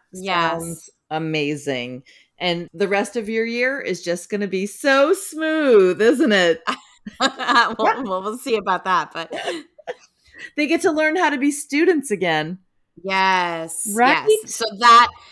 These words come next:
Speaker 1: that I'm really excited about. I'm excited about them collaborating, uh, turning and talking more, just the discourse,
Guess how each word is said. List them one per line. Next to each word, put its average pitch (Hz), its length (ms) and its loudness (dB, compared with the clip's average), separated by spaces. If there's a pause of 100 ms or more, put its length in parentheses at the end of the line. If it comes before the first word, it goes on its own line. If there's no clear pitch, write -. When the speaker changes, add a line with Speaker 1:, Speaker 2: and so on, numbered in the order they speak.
(140)
Speaker 1:
that 233 160 6
I'm 226 160 2
really 196 180 -2
excited 175 360 -6
about. 165 200 -4
I'm 180 160 -6
excited 185 460 -6
about 180 260 -4
them 175 220 -4
collaborating, 190 1000 -2 (100)
uh, 160 180 -4
turning 196 340 -8
and 185 80 -10
talking 175 440 -6
more, 165 440 -4 (300)
just 202 260 -10
the 196 80 -10
discourse, 160 960 -8